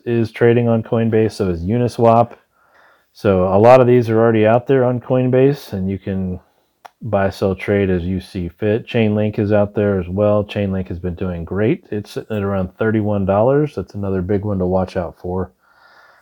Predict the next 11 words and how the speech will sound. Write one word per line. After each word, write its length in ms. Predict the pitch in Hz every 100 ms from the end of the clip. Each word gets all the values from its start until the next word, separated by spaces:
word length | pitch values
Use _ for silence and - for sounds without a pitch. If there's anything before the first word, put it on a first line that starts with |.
| _ -
as 160 | 87
well. 400 | 82 85 78 78 _ _ _ _ _ _ _ _ _
Another 340 | 127 233 277
kind 200 | - 202
of, 340 | 147 131 113 - _ - - - - -
I 100 | 104
guess 200 | 147 131
I'd 160 | 110 101
call 280 | 107 101 104
it, 300 | 95 - 101
uh, 540 | 92 92 90 87 82